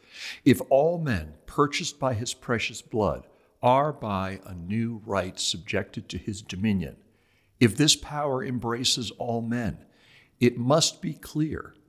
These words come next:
that not one of our faculties is exempt from his empire. He must reign in our minds, which should assent with perfect submission and firm belief to revealed truths and to the doctrines of Christ.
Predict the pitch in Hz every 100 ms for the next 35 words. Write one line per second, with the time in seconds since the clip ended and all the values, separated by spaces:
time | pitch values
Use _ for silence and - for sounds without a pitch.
0 | _ 113 92 101 98 131 - - 98 143
1 | 107 - - 80 92 92 90 - 90 -
2 | 76 - - 90 87 - - 101 76 -
3 | - 82 82 95 - 92 85 - 78 -
4 | - _ _ _ _ - - 170 160 139
5 | - 98 117 123 156 165 160 113 101 92
6 | 98 107 113 78 69 - - - _ _
7 | - 104 - 90 87 - - 113 101 -
8 | - 113 - - 131 143 - - - 131
9 | 131 - 101 - - 90 - - 117 143
10 | 139 123 101 - - _ _ _ _ -
11 | 98 87 85 101 95 98 - 127 92 -
12 | - - - _ _ - 127 104 - 87
13 | 90 87 82 78 - 73 80 - - -
14 | 71 - - -